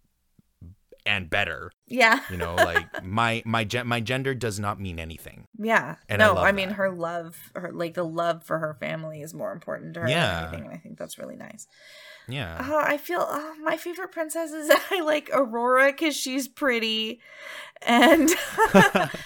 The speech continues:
Speaker 2: um,
Speaker 1: mean, like, Aurora's great too, 'cause, like, uh, and, like, like, Aurora is really fed, like,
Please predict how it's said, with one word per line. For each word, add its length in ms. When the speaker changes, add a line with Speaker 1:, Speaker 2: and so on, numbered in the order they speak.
Speaker 2:
um, 300
Speaker 1:
mean, 160
like, 160
Aurora's 480
great 180
too, 200
'cause, 160
like, 160
uh, 160
and, 180
like, 320
like, 160
Aurora 640
is 200
really 280
fed, 360
like, 340